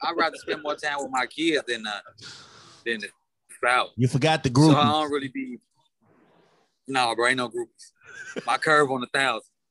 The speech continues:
Speaker 1: If I, if I, if I got somebody, man, I got somebody, bro. Like, I don't, I, I, I got, I got in trouble being young and entertaining.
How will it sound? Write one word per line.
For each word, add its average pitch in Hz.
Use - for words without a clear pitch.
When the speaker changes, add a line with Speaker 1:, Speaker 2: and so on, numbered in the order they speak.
Speaker 1:
If 107
I, 127
if 131
I, 156
if 165
I 165
got 165
somebody, 139
man, 127
I 131
got 131
somebody, 107
bro. 104
Like, 101
I 127
don't, 135
I, 131
I, 143
I 147
got, 147
I 160
got 151
in 139
trouble 143
being 131
young 131
and 120
entertaining. 123